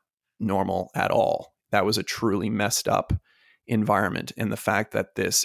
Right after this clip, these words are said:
employer has been able to act out in these predatory ways for so long unchecked, um, is truly disturbing, and that I was somehow part of that, arguably even complicit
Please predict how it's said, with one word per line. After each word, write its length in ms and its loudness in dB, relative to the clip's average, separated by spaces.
employer 560 2
has 200 -4
been 180 -4
able 480 -2
to 200 -6
act 380 -2
out 340 0
in 120 -4
these 140 -6
predatory 640 -2
ways 480 -2
for 160 -10
so 260 2
long 440 2
unchecked, 760 0
um, 280 0
is 280 0
truly 380 2
disturbing, 500 0
and 100 -4
that 100 0
I 80 2
was 180 2
somehow 540 0
part 240 0
of 100 -6
that, 240 -8
arguably 380 0
even 220 0
complicit 580 -2